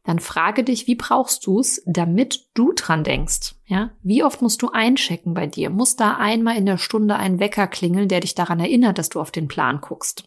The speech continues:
Ja, musst du den Plan abfotografieren? Also wie schaffst du es, achtsam und bewusst deinen Tag mit deinen To-Dos und den Zielen, auf die diese To-Dos und diese Gewohnheiten einzahlen, zu gestalten? Das ist ganz, ganz wichtig.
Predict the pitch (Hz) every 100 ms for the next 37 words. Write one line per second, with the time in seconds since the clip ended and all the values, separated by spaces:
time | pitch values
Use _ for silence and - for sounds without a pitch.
0 | - 190 196 - 190 175 185 180 208 -
1 | 196 170 - 139 - 110 180 - - -
2 | - - - - 196 196 - 208 220 254
3 | 294 - - 208 208 - 208 185 - -
4 | - - - 214 202 180 - - 175 180
5 | 247 - - - 165 170 185 214 226 -
6 | 180 185 190 180 175 160 165 202 202 208
7 | 202 208 214 - - 190 - 190 180 175
8 | - 220 208 - - 160 180 180 - 175
9 | 214 226 185 175 180 175 180 160 156 -
10 | 160 185 - 160 170 - 185 180 - 151
11 | 160 - 151 190 - 175 190 - 180 170
12 | 170 - - - -